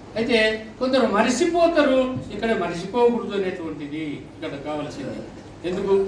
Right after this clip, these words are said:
ఎందుకయ్యా వెనకదలచిన బండ్ల కొలదిగ కావ్య రాసులు, జాతి నాడుల లోన పాలెడి గీతి ఒక్కటి చాలదా, మరి దేశమంటే మట్టి కాదు, దేశమంటే మనుషులు అన్నాడు గురజాడ అప్పారావు.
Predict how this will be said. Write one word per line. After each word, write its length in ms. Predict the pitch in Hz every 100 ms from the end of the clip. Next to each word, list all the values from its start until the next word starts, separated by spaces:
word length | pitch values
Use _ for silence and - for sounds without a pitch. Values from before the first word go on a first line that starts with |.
| - -
ఎందుకయ్యా 720 | 226 254 285 285 285 302 311
వెనకదలచిన 800 | 311 311 302 302 294 269 269 254
బండ్ల 340 | 214 214 233
కొలదిగ 460 | 247 285 320 349 349
కావ్య 360 | 330 294 294 277
రాసులు, 460 | 254 - - - - - - - - 127
జాతి 520 | 180 202 233 247 240
నాడుల 520 | 190 226 269 302 294
లోన 340 | 269 254 254 240
పాలెడి 580 | 233 220 208 196 254 285 - - - -
గీతి 320 | 151 160 196 214
ఒక్కటి 340 | 220 269 269
చాలదా, 640 | 254 226 214 202 196 185 180
మరి 160 | 165
దేశమంటే 840 | 151 143 143 185 202 247 240 240 226
మట్టి 340 | 208 - 202
కాదు, 360 | 196 175 170 175 - - - -
దేశమంటే 800 | 143 151 165 185 196 196 196 190 175
మనుషులు 500 | 170 160 160 160 160 - -
అన్నాడు 260 | 151 147 147
గురజాడ 420 | 151 143 151 139
అప్పారావు. 380 | 139 - 135 127